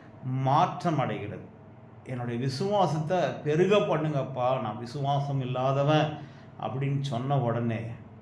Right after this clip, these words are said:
ஆண்டவர் என்ன சொல்றாரு, விசுவாசிக்கிறவனுக்கு எல்லாம் கூடும்னு சொல்றாரு.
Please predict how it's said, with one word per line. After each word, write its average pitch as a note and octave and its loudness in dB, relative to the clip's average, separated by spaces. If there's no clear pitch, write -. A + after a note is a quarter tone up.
ஆண்டவர் A#2 0
என்ன A2+ -2
சொல்றாரு, G2+ -8
விசுவாசிக்கிறவனுக்கு A#2 2
எல்லாம் B2 0
கூடும்னு A#2 -4
சொல்றாரு. F#2+ -8